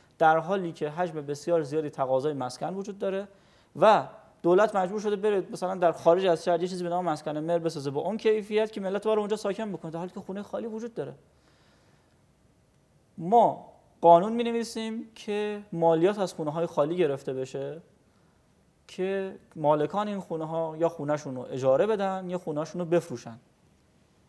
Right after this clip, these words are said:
اما شخص وزیر مسکن ما نامه می‌زنه به مجلس، میگه این قانون رو در بیارید. شما با چه معادله‌ای می‌تونید بچینید ببینید که چرا همچین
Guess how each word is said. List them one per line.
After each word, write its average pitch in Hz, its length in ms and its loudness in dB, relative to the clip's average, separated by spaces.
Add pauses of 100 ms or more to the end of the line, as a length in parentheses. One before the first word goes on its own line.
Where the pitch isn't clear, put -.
(120)
اما 233 220 2
شخص 254 400 -6
وزیر 240 260 2
مسکن 233 300 -2
ما 240 180 -2
نامه 220 240 0
می‌زنه 208 240 -4
به 196 80 -4
مجلس، 185 640 -2 (300)
میگه 196 180 0
این 247 160 0
قانون 226 240 2
رو 262 60 -2
در 285 200 6
بیارید. 196 420 -6 (2500)
شما 220 240 -2
با 220 120 -2
چه 285 220 -4
معادله‌ای 202 500 4
می‌تونید 175 300 -6
بچینید 165 360 -6
ببینید 160 340 -4
که 143 280 -4 (100)
چرا 233 260 0
همچین 170 380 -4